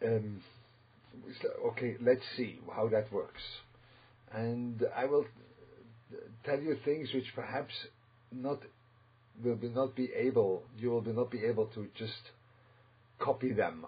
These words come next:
out of this word, because I can only speak about the way things are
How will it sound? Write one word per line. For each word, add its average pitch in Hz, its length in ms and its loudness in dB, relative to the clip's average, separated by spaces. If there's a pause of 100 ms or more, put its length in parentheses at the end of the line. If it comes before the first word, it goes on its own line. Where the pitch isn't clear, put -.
out 101 200 -2
of 92 140 0
this 101 220 -6
word, 95 380 -4
because 107 400 0
I 117 160 2
can 113 180 -4
only 104 280 -2
speak 107 320 -6
about 90 360 -2 (1200)
the 104 60 -6
way 107 260 4 (100)
things 110 260 -2 (200)
are 98 340 0